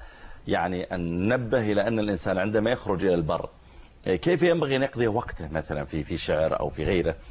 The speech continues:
يعني أنا، أنا أقترح لكل من أراد أن يخرج إلى البر أن يجهز برنامج لغيره. أحيانًا أنا أخرج مع بعض زملائي مثلًا،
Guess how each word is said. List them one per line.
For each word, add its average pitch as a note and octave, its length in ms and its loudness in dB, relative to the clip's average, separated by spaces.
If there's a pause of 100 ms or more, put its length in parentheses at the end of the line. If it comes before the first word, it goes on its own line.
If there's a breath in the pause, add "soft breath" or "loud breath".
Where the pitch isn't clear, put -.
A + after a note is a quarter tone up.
(300 loud breath)
يعني A#2+ 340 2
أنا، C#3 400 2
أنا G#2+ 680 2
أقترح G#2 420 0
لكل C#3+ 320 0
من A2 140 2
أراد G2 320 2
أن F2+ 100 0
يخرج A2+ 320 0
إلى E2+ 120 2
البر D#2+ 460 0
أن D#3+ 120 4
يجهز B2 520 2
برنامج A2+ 580 0 (240)
لغيره. G2 400 0 (520 loud breath)
أحيانًا D#3 380 4
أنا D#3 180 2
أخرج D3+ 280 -2
مع B2 120 4
بعض B2+ 200 2
زملائي F2 440 -2
مثلًا، D#2+ 340 -4